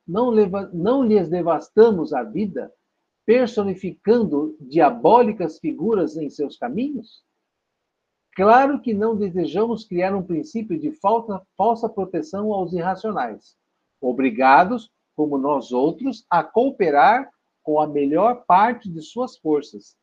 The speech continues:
e possibilidades no engrandecimento e na harmonia da vida, nem sugerimos a perigosa conservação dos elementos reconhecidamente daninhos. Todavia,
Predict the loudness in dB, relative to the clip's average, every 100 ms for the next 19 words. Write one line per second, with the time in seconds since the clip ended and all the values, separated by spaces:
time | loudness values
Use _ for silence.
0 | _ -20 -12 -12 -10 -8 -6 -6 -6 -4
1 | -4 -6 -10 -12 _ -8 -2 2 2 2
2 | 2 2 2 -2 -2 -6 -4 -4 -4 -4
3 | -2 0 2 2 0 0 0 -2 -6 -6
4 | -14 _ _ _ _ _ -4 2 4 4
5 | 2 0 0 0 0 0 -2 0 -2 -2
6 | -4 -2 0 0 2 0 -2 -6 -6 -4
7 | -4 -4 -4 -2 -2 -2 -2 -4 -6 -8
8 | -10 -6 -4 -4 -4 -6 -8 -8 -8 -6
9 | -8 -8 -4 -4 -4 -8 -12 _ _ _
10 | _ _ _ _ _ _ _ -6 -2 -2
11 | -2 -12 -12